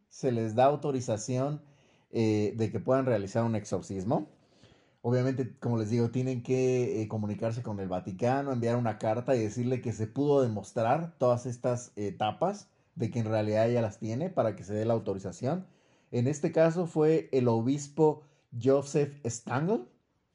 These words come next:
el que dio la autorización de que se realizara el exorcismo a través del Vaticano,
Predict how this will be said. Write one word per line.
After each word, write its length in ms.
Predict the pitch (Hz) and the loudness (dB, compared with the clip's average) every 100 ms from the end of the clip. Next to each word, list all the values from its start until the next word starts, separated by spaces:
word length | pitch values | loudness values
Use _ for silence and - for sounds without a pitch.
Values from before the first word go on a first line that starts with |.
| _ _ _ | _ _ _
el 160 | 123 120 | -2 0
que 140 | 123 | 2
dio 160 | 117 131 | 4 6
la 80 | 151 | 4
autorización 840 | 147 117 107 107 98 123 127 160 | 4 0 0 -2 -2 0 0 2
de 140 | 135 | -2
que 100 | 123 | -2
se 140 | 107 110 | -2 -2
realizara 480 | 104 98 95 117 120 | 0 -2 0 0 2
el 80 | |
exorcismo 760 | 113 104 95 82 107 123 196 - | 0 -4 -6 -4 -4 0 -2 -2
a 180 | - 113 | 0 0
través 320 | 95 98 104 | 0 0 0
del 120 | 107 113 | 0 2
Vaticano, 680 | 127 185 185 147 131 185 | 2 2 0 0 0 -4